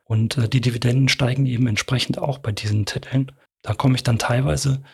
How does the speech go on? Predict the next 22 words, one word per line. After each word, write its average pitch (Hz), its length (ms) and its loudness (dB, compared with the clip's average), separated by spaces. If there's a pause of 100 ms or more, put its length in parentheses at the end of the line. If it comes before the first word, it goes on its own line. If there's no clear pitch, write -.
(360)
auch - 180 -2
auf 131 120 -4
Dividendenrenditen 127 1200 0
auf - 220 -10
meinen 110 200 2
Einstandskurs, - 960 -2 (720)
die 127 80 0
schon 131 200 4
zweistellig 120 580 0
sind. 104 240 -2
Also 107 300 -4 (600)
bei 113 80 -2
einer 117 100 2
McDonald's 123 540 2
liegt 131 240 -6
das - 140 -4
inzwischen 131 380 2
bei 113 80 2
fünfzehn 123 420 0
Prozent 117 460 -2
als 98 140 -4
Beispiel. 135 500 -4